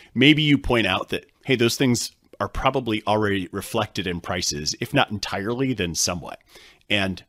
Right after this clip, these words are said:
oh, hey, this is how markets work. This is how market prices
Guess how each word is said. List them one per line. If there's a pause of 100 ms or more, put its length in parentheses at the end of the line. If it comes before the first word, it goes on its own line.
(220)
oh,
hey,
this
is
how
markets
work.
This
is
how
market
prices